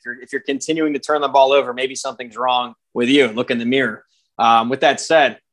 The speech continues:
it's almost like when you're at the, at the casino and it comes up red twenty times in a row, you're like, "It's gotta go black. It's gotta go black just this once." Like, I feel like they're so due for a turnover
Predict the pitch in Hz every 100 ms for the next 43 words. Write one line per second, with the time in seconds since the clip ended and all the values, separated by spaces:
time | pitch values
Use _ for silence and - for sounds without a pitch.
0 | _ - - 190 190 - 160 151 151 139
1 | 143 143 135 - 170 - 156 135 180 185
2 | 131 127 131 123 - 156 151 117 117 131
3 | 139 131 - 147 143 - 143 139 127 123
4 | 120 135 131 123 123 123 - - 185 170
5 | 165 147 147 117 131 131 123 131 - 147
6 | 147 139 120 131 127 - 139 135 - 131
7 | 127 117 - _ _ 151 143 - 185 170
8 | 151 123 - - 165 160 156 151 - 135
9 | - 147 147 143 135 135 120